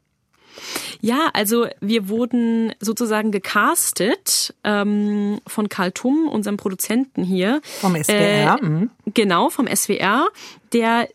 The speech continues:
Speaker 1: sich sozusagen immer in Wettbewerbe, in Young Artist Programs reinsetzt und sich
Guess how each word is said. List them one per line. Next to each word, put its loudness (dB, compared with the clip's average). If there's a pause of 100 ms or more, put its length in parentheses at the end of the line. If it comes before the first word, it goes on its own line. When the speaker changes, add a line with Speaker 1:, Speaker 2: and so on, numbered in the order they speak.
(140)
Speaker 1:
sich -2
sozusagen -2
immer 0
in 0 (100)
Wettbewerbe, -2
in 0
Young -2
Artist -2
Programs -4
reinsetzt -2
und -4
sich -6